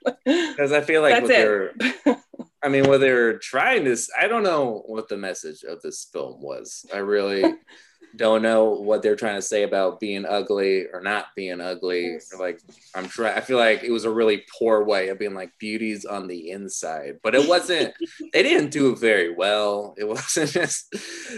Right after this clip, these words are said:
Speaker 2: 'cause it's all, like, you know, 'cause you're trying to tell, like, she's not pretty anymore. Like, no, no, no, 'cause, like, you're the ugly one, like, on the inside because you're a double cro-, or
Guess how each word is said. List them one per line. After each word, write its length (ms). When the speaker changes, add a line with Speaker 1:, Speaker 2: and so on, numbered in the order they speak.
Speaker 2:
'cause 160
it's 200
all, 300
like, 360
you 140
know, 160
'cause 100
you're 80
trying 240
to 40
tell, 200
like, 180
she's 160
not 180
pretty 300
anymore. 260
Like, 160
no, 120
no, 100
no, 420
'cause, 140
like, 200
you're 220
the 180
ugly 340
one, 400
like, 200
on 140
the 200
inside 540
because 360
you're 140
a 80
double 280
cro-, 220
or 60